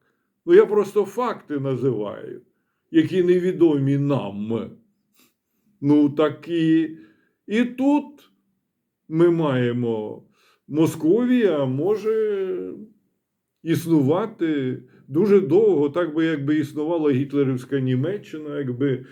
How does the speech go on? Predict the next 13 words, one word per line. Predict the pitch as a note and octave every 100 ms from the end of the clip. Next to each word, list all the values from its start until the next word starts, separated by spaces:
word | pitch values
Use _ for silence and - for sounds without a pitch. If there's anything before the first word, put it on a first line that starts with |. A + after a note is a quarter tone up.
| _
не | C#3 C#3+
було | C3 D3 D3+ C3
висадки | D3 C3+ - B2+ - - C3 A#2+ - _ -
у | B2+
сорок | B2 D3 C3+ C3
третьому | D3 E3 F#3 F3 D3 C#3+ C#3+ C#3 - _ _
і | D3+
в | C#3
сорок | D3 C#3+ C3+
четвертому | - C3 B2+ C#3+ E3 - C#3+ C#3+ C3+
році. | C3+ C3+ B2+ - A#2+ A#2 - _ _ _ _
Ця | E3+ E3+
війна, | D#3 D#3+ D#3 D#3+ F#3+ A#3 B3